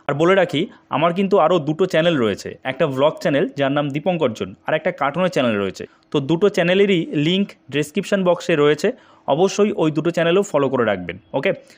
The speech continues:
তো দেখুন আমি পাবলিশার দিয়ে দিলাম দীপঙ্কর জন, তারপরে এখানে সিটি দিয়ে দিন, আহ, সিটি হচ্ছে দিয়ে দিন কলকাতা।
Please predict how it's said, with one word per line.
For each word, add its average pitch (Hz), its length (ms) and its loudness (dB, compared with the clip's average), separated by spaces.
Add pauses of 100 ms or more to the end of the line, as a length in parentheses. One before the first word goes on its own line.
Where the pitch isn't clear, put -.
(200)
তো 185 80 0
দেখুন 190 200 2
আমি 190 140 2
পাবলিশার 170 420 0
দিয়ে 170 120 0
দিলাম 165 180 0
দীপঙ্কর 160 420 -2
জন, 139 220 -2 (300)
তারপরে 160 300 0
এখানে 175 200 -2
সিটি 185 300 -4
দিয়ে 175 160 0
দিন, 170 180 -2 (240)
আহ, 131 540 2
সিটি 170 320 -2
হচ্ছে 175 540 2
দিয়ে 156 140 0
দিন 165 140 -2
কলকাতা। 170 520 2